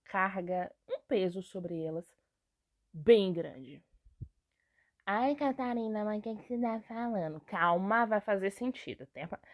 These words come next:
tem, tem paciência com a tia. A ti-, a tia vai explicar e vai fazer sentido. Você vai entender a tia e você vai concordar com a tia aqui. Eu falando tia. E, e, eu não me respeito, né?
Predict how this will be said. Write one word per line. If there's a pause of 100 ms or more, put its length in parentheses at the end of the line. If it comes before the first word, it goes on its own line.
(220)
tem,
tem
paciência
com
a
tia.
A
ti-,
a
tia
vai
explicar
e
vai
fazer
sentido.
Você
vai
entender
a
tia
e
você
vai
concordar
com
a
tia
aqui. (1120)
Eu
falando
tia. (760)
E,
e,
eu
não
me
respeito,
né?